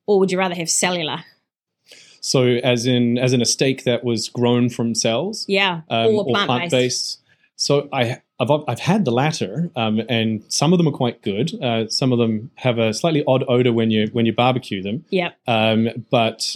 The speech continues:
Speaker 2: uh, the good ones don't, and I like those. I have not actually eaten cellular meat. Um,
Speaker 1: Would
Speaker 2: even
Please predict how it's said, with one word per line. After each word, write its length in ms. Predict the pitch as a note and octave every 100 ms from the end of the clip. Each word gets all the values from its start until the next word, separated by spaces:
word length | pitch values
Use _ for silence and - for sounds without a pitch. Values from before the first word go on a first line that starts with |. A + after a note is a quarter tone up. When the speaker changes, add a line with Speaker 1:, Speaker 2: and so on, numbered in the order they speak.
| -
Speaker 2:
uh, 100 | A#2
the 120 | A#2
good 200 | A#2+ D3+
ones 240 | A#2 G#2
don't, 380 | - F#2+ D#3 G#3
and 120 | A2
I 60 | G#2
like 260 | G#2 G#2+ -
those. 320 | G2 B2 - B2
I 140 | A2+
have 160 | A#2+ C3
not 260 | D3 D3+ _ _
actually 340 | C3+ B2 - A#2+
eaten 300 | B2+ B2 A2
cellular 380 | - A2+ A2 G#2
meat. 320 | G#2+ F#3+ - _ - _ _
Um, 340 | A2 G#2+ G#2
Speaker 1:
Would 120 | G#2
Speaker 2:
even 80 | A#2+